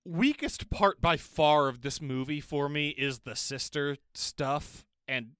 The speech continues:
every scene that, like, where she's, they, they linger so long on her interactions with her brother towards the end. And, like, I don't give a shit about her or him, frankly, and what's happening to both of them.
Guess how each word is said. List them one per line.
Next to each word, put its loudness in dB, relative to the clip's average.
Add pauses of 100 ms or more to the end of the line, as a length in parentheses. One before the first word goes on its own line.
(260)
every 2
scene -2
that, 0
like, -4
where 0
she's, -2 (240)
they, 4
they 4
linger -2
so -2
long 2
on -4 (160)
her 0
interactions -4
with -2
her -2
brother 0
towards -2
the -4
end. -2
And, -6
like, -6
I 8
don't -2
give 2
a -2
shit 0
about 2
her 2 (280)
or 6
him, 4 (240)
frankly, -6 (480)
and 0
what's -2
happening 0
to -6
both 0
of -12
them. -8